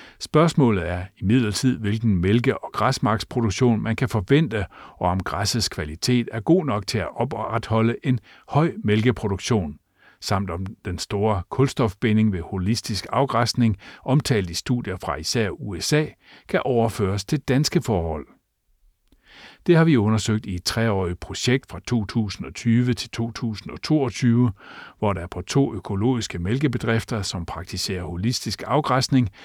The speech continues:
er registreret mælkeproduktion, græsudbytte og græskvalitet,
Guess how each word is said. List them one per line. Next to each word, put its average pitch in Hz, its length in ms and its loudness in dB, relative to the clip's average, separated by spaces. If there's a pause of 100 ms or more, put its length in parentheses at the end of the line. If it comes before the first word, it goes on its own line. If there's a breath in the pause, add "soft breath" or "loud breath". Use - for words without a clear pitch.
(160 loud breath)
er 131 180 -4
registreret 131 500 0
mælkeproduktion, 123 1000 0 (260 soft breath)
græsudbytte 107 880 0 (200 soft breath)
og - 120 -18
græskvalitet, 123 840 0